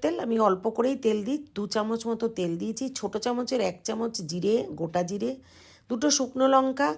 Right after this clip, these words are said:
কিউব করে কেটে রাখা দুটো মাঝারি সাইজের আলু দিয়েছি। এরপর দিয়ে দিচ্ছি গোটা গরম মশলা ফোড়ন,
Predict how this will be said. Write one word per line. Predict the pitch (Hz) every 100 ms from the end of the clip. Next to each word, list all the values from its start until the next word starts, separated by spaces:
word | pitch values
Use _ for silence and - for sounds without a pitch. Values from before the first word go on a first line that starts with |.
| -
কিউব | - 254 302 294
করে | - 277
কেটে | 269 220 233
রাখা | 233 240 247
দুটো | 202 190 202
মাঝারি | 170 156 202 233
সাইজের | - 240 220 220
আলু | 160 185 214
দিয়েছি। | 233 233 240 269 - - - - -
এরপর | 247 240 285
দিয়ে | 233 262 247
দিচ্ছি | 262 262 311 359 - _ _ -
গোটা | 220 - 311
গরম | 190 185 190
মশলা | 196 202 - 285
ফোড়ন, | - 160 131